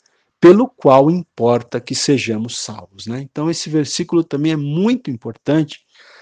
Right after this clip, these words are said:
porque ele nos mostra que a salvação, ela está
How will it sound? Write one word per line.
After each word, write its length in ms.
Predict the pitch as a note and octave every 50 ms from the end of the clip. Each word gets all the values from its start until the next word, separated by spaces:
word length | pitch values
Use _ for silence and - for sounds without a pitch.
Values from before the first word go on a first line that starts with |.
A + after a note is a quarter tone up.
| _ _ _
porque 460 | - - - - - F3+ F#3+ F#3 - -
ele 360 | D#3+ E3+ F#3+ G3+ G#3+ G#3 _ _ -
nos 280 | E3 F3+ G3+ F#3+ D#3+
mostra 480 | D#3+ D#3 C#3 C3+ D3 D#3 - - F#3 F3
que 120 | - -
a 60 | F#3+
salvação, 880 | - - - F#3 F#3 F#3 F#3+ F#3 - - - - D#3+ D#3 E3 F#3 A3 A3 - _ _ _ _ _ _ _
ela 480 | - C3+ C#3+ D#3 E3+ F3+ F#3 G#3+ A#3 - _ _ _ _ _ _
está 640 | - D#3 - - - - - D#3+ D3 D#3+ F3+ G#3+ A#3